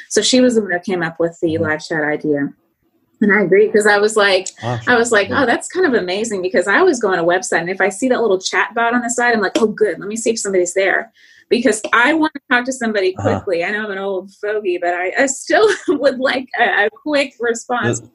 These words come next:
Speaker 1: somebody.
Speaker 2: Yes.
Speaker 1: And so, um, so the idea is for, um, we'll be able to put out some ads there. Um, we're getting more funding, um,
Speaker 2: Mm-hmm.
Speaker 1: putting ads through hopefully Google, which is quite expensive, but Google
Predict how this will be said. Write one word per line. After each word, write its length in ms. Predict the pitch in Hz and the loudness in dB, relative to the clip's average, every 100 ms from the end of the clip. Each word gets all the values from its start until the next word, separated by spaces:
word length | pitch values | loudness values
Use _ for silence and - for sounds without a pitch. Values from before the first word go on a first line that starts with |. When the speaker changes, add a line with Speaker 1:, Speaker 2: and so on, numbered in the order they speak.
| _ | _
Speaker 1:
somebody. 460 | _ 196 170 165 - - - | _ -6 -4 -6 -12 -14 -2
Speaker 2:
Yes. 460 | 120 185 - - 208 | 2 2 -2 -6 -4
Speaker 1:
And 200 | 220 220 | -4 -2
so, 440 | 277 208 208 190 - | 0 2 2 0 -2
um, 400 | 214 190 185 190 _ _ _ | 0 0 -2 -10 _ _ _
so 240 | - 254 | 0 2
the 160 | 247 240 | 4 4
idea 400 | 233 233 262 294 | 2 2 2 2
is 260 | 233 220 - | 2 -2 -2
for, 320 | 214 202 185 | 0 2 2
um, 380 | 190 175 170 - 214 | 0 -2 -6 -10 -4
we'll 280 | 226 233 | 0 2
be 100 | 233 | 2
able 160 | 294 285 | 2 2
to 300 | 254 208 185 - | 2 2 0 0
put 140 | 226 | 0
out 180 | 185 180 | 2 0
some 140 | - 165 | -4 -4
ads 420 | 170 160 165 - | -2 -4 -6 -2
there. 340 | 180 170 175 190 | 0 2 0 0
Um, 240 | 170 165 | -2 -4
we're 80 | 156 | -4
getting 400 | 165 175 190 196 | 0 0 0 -2
more 220 | 196 220 226 _ - | 0 -2 -2 _ -2
funding, 240 | 185 247 262 | 2 2 2
um, 240 | 202 190 185 | 2 2 0
Speaker 2:
Mm-hmm. 220 | 180 110 - - | -2 -6 -10 -2
Speaker 1:
putting 240 | 226 226 196 | 2 2 2
ads 280 | 196 190 - | 0 -2 0
through 240 | 190 185 | 2 2
hopefully 520 | - 262 285 - 208 | 2 0 2 2 2
Google, 380 | 185 160 160 160 | 2 0 -2 -2
which 140 | 175 | -2
is 100 | - | -4
quite 160 | - 202 | -2 0
expensive, 500 | 185 - 151 139 147 | 0 -4 -8 -8 -8
but 120 | 165 - | -8 2
Google 560 | 226 226 226 208 208 | 2 4 4 4 2